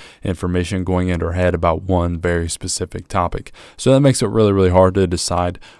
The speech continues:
what is true. So we need to hear something several, several times. That's why we need to hear something seven times before we act on it. Um, so the method that you're using isn't actually something that produces fat loss. So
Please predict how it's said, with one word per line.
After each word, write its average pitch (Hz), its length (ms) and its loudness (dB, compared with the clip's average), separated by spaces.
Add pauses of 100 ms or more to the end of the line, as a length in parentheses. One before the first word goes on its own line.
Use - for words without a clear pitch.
what 92 220 -2
is 87 100 -10
true. 101 400 -6 (180)
So - 140 -4
we 104 60 0
need 120 180 0
to 104 80 -4
hear 101 160 0
something 95 340 -6
several, 92 360 -4
several 90 320 -6
times. 98 440 2
That's 90 180 -4
why 95 120 0
we 90 140 -2
need 90 160 -2
to 90 80 -6
hear 117 160 2
something 90 340 -4
seven 87 260 -6
times 85 240 -8
before - 320 -14
we 92 120 -8
act 98 260 -4
on - 140 -8
it. - 100 -12 (460)
Um, 87 320 0 (720)
so 110 220 -2
the 104 100 -2
method 107 460 0
that 104 180 -4
you're 92 160 -2
using 143 520 0 (720)
isn't 131 340 2 (220)
actually 113 360 0
something 98 380 -2
that 90 80 0
produces 90 680 -4 (220)
fat - 300 -2
loss. - 340 -14 (520)
So 90 240 -2